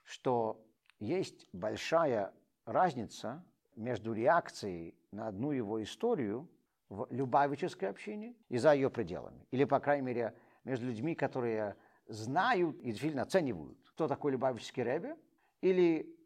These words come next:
не знакомы с любавическим ребе. У Манинса Фридмана была мать, которая умерла несколько лет назад в возрасте ста одного года. И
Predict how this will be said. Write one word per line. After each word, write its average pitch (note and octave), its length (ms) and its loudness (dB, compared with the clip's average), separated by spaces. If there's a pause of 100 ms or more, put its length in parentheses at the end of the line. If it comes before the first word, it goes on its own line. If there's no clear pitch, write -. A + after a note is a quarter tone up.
(120)
не C#3+ 320 -2
знакомы B2+ 500 0
с - 80 -16
любавическим F2 580 -10
ребе. A1 180 -18 (380)
У C3 100 -6
Манинса C#3+ 520 -2
Фридмана A#2+ 680 -4
была A2 280 -4
мать, C#3+ 240 0
которая G#2 340 -8
умерла G2+ 720 -4
несколько G#2 500 -10
лет G#2 220 -6
назад D#3 480 -2
в G2+ 80 -12
возрасте A2+ 400 -6
ста - 200 -4
одного F#2+ 280 -8
года. E2+ 320 -12 (300)
И F#2+ 440 -8